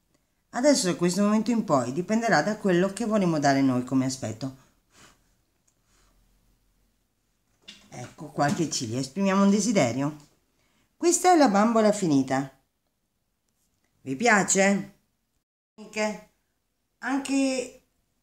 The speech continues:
anche questo abbiamo terminato, perciò, ehm, la nostra bambola è finita, solo per quanto riguarda la testa.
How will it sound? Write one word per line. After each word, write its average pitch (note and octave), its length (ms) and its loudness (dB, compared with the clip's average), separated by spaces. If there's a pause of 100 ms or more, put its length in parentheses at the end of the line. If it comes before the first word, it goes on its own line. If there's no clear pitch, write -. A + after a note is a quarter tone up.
(460)
anche B3+ 320 -10
questo C4 320 -4
abbiamo E3+ 640 -2
terminato, C#3 760 -8 (100)
perciò, F3 540 -8
ehm, D3+ 760 -6 (400)
la G3 120 -14
nostra C4+ 300 -4
bambola B3 600 0
è G#3 180 -6
finita, D3+ 800 -8 (220)
solo F3+ 400 -6
per F#3 140 -6
quanto C#3+ 260 -6
riguarda C#3 360 -6
la F3+ 120 -4
testa. D3+ 680 -8